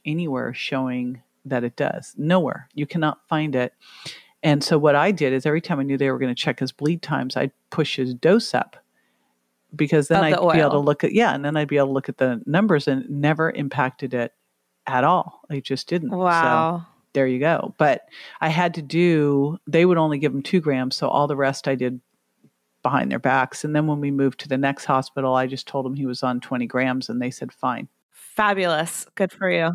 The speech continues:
Speaker 1: I mean, at that point, when we walked into that next hospital, he had these huge books,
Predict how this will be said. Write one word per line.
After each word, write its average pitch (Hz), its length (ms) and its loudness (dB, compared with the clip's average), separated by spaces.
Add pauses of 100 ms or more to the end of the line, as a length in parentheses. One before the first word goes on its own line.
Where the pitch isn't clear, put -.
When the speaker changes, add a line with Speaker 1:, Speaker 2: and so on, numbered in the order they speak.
(120)
Speaker 1:
I 147 60 2
mean, 139 180 2
at 135 160 0
that 139 220 0
point, 131 300 -2
when 135 120 -4
we 131 120 0
walked 131 320 0
into 135 140 0
that 127 180 0
next 131 220 -2
hospital, 131 460 -2
he 143 140 -6
had 139 80 -4
these - 400 -4
huge 139 300 2
books, 123 600 -2